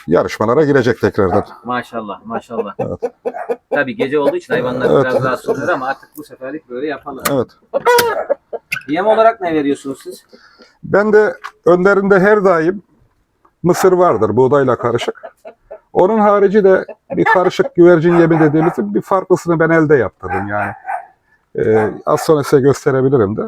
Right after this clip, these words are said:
Speaker 1: Fakat olmazsa olmazım da ay çekirdeğidir onun içerisinde.
Speaker 2: Oran
Speaker 1: Evet.
Speaker 2: olarak var mı bir oranı yani tahmini?
Speaker 1: Ya biz hep göz kararı yaptık. Fakat yemciye yaptırırken onar kilo deriz mesela. On kilo cindarıs deriz,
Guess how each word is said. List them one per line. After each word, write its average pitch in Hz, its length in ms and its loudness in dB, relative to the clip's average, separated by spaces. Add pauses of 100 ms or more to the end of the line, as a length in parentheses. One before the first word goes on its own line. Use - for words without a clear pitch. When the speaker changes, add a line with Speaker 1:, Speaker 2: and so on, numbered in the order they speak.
(180)
Speaker 1:
Fakat 185 320 0
olmazsa 196 460 2
olmazım 190 420 2
da 120 60 2
ay 120 100 2
çekirdeğidir 101 640 -2 (120)
onun 120 160 0
içerisinde. 98 520 -4 (1080)
Speaker 2:
Oran 127 260 0
Speaker 1:
Evet. 135 80 -6
Speaker 2:
olarak 135 280 -6
var 156 140 0
mı 175 120 -10
bir 139 60 -10
oranı 117 300 -6
yani 110 260 -10
tahmini? 120 500 -10 (200)
Speaker 1:
Ya 226 380 0
biz 220 140 2
hep 226 180 2
göz 214 200 2
kararı 190 320 2
yaptık. 131 480 -2
Fakat 175 300 0
yemciye 190 360 4
yaptırırken 196 540 2
onar 180 280 2
kilo 110 300 -2
deriz 92 240 -6
mesela. 110 360 -4
On 147 200 2
kilo 135 300 -2
cindarıs 123 560 -4
deriz, 95 200 -10